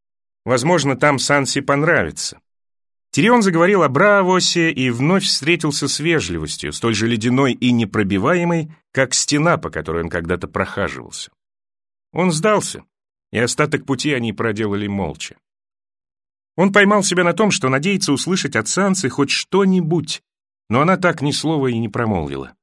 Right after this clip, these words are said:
Носилки остановились во дворе замка, и он велел одному из конюхов помочь ей выйти. «Через час нас ждут на пиру, миледи. Я скоро присоединюсь к вам».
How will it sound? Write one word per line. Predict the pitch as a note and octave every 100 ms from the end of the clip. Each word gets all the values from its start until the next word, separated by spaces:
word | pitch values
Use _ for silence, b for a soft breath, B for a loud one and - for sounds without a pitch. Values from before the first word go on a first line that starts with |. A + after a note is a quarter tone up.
| _ _ _ _
Носилки | A2 B2+ E3+ C#3+ B2+
остановились | A2+ A#2 B2 B2 G2+
во | G#2
дворе | G2 G#2 F2+
замка, | D#2+ D#3+ F#3+ F#3 F#3 _ _ _
и | C#3
он | A3
велел | G3 G3 F#3+
одному | D#3+ D3+ D#3
из | A#2+ -
конюхов | F#3+ G3 F3+ E3 -
помочь | A2+ A#2+ D#3 -
ей | G#2 B2
выйти. | D#2 C#2+ - - - _ _ _ _ _ _ _ _ _ _ _ _ _
«Через | - B2 B2
час | - F3 E3 -
нас | C3 B2+
ждут | G#2 C3 D3+
на | C#3+
пиру, | C3 C3+ D#3+
миледи. | A2 D#2+ C2+ B1+ B1+ - _
Я | A2+ C#3
скоро | C3+ D3+ C3+
присоединюсь | B2 C3 B2 C#3 B2+ C3 E2 D2+
к | D2+
вам». | C#2 A#1+